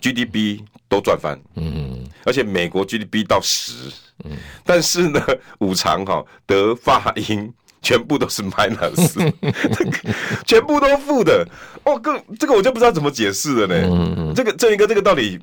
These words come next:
Speaker 1: 然后我，我想，哎，啊，这不就是在俄，俄乌战争里面挺美国很凶的那几个？
Speaker 2: 哎，当人家小弟就被践踏。
Speaker 1: 这个图表可以解释一切了吧？
Speaker 2: 没错，
Speaker 1: 那，
Speaker 2: 没错。
Speaker 1: 然后我们台湾要不要跟着说话？
Speaker 2: 哎，
Speaker 1: 那个，
Speaker 2: 有
Speaker 1: 那个图表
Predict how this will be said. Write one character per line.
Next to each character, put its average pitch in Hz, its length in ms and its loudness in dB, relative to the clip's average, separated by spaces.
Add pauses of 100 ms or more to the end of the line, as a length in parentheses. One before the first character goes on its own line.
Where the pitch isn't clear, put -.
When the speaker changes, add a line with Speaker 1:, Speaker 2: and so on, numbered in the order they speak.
(220)
Speaker 1:
然 151 140 4
后 190 100 6
我， 131 260 4
我 151 80 2
想， 101 180 0 (760)
哎， 143 80 2
啊， 151 180 -2 (100)
这 170 80 0
不 123 140 -6
就 131 80 0
是 120 160 -6
在 110 260 2 (120)
俄， 107 220 0
俄 110 80 4
乌 107 120 0
战 101 180 0
争 104 120 -2
里 78 60 -2
面 92 220 -2
挺 80 160 -4
美 87 140 -2
国 73 180 -2
很 71 200 -6
凶 82 240 -2
的 76 80 -2
那 80 100 0
几 71 160 -10
个？ 67 140 -4 (120)
Speaker 2:
哎， 85 260 -2
当 147 220 2
人 143 80 2
家 151 120 4
小 104 200 0
弟 113 140 -4
就 110 160 4
被 101 160 0
践 92 240 0
踏。 85 260 -2
Speaker 1:
这 - 80 0
个 220 80 0
图 160 160 0
表 160 160 2
可 123 60 0
以 139 60 2
解 90 160 -4
释 107 180 -2
一 87 60 -2
切 87 180 -2
了 73 100 -4
吧？ 65 140 -6
Speaker 2:
没 87 100 0
错， - 140 0
Speaker 1:
那， - 60 4
Speaker 2:
没 69 80 -6
错。 - 20 0
Speaker 1:
然 170 80 4
后 220 60 4
我 180 60 2
们 120 60 -2
台 113 180 0
湾 131 260 2
要 120 100 2
不 110 80 -2
要 113 240 0 (180)
跟 101 140 0
着 92 80 0
说 78 180 -4
话？ 67 220 -4 (480)
Speaker 2:
哎， 69 540 -4
Speaker 1:
那 - 100 2
个， 98 60 4
Speaker 2:
有 95 60 4
Speaker 1:
那 - 60 4
个 440 60 2
图 123 100 -2
表 82 320 0